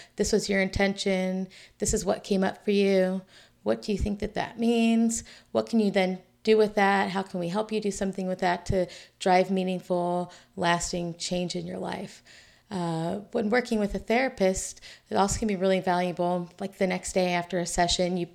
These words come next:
have your journal, and you say, "These were my intentions. This is what came up for, this is what came up for me." And this is a therapist that hopefully knows you and can understand how some of these core themes that came up from this, um,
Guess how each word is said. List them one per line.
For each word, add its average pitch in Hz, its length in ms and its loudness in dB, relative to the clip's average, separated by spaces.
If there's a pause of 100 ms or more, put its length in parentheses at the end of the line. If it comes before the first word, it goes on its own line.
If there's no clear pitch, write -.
(260)
have 190 240 4
your 175 100 -4
journal, 233 520 4
and - 420 -12
you 190 100 -6
say, 180 180 -2
"These 196 220 0
were 196 60 -2
my 180 140 -2
intentions. 180 500 -4
This 196 160 -4
is 196 120 -4
what - 200 -4
came 190 180 -2
up - 220 -4
for, 190 200 -10
this 214 160 -2
is 208 80 -4
what 185 140 -2
came 190 180 -2
up - 140 -2
for 196 140 -2
me." 185 320 0 (360)
And 185 440 2
this 208 180 -2
is 185 80 -8
a 180 60 -4
therapist 185 460 0
that - 100 -4
hopefully 226 320 -2
knows 247 320 2
you 220 100 8
and 202 160 2
can 208 140 -2
understand 208 500 -2
how 185 220 -2 (300)
some 226 200 2
of 214 120 4
these 202 300 2
core 202 280 -2
themes 269 420 0
that - 180 -6
came 202 240 0
up 254 240 -4
from 196 200 0
this, 196 320 -2 (340)
um, 185 480 0